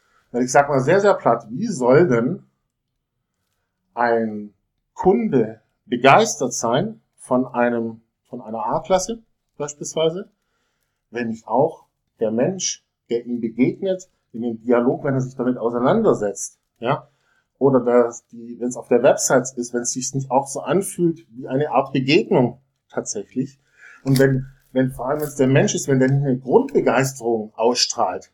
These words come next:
da dafür und vor allem eine, äh, eine Begeisterung, ich stehe auch dahinter, also nicht, ich, ich verkaufe dir das jetzt, weil ich das jetzt an Stock hab und ich erzähle dir eigentlich einen Blödsinn, nur dass wir, dass ich jetzt das verkauft hab, weil ich muss es loskriegen.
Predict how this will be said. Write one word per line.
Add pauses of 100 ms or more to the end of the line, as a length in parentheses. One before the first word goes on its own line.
(100)
da
dafür
und
vor
allem
eine, (720)
äh,
eine
Begeisterung, (400)
ich
stehe
auch
dahinter,
also
nicht,
ich,
ich
verkaufe
dir
das
jetzt,
weil
ich
das
jetzt
an
Stock
hab
und
ich
erzähle
dir
eigentlich
einen
Blödsinn, (540)
nur
dass
wir,
dass
ich
jetzt
das
verkauft
hab,
weil
ich
muss
es
loskriegen.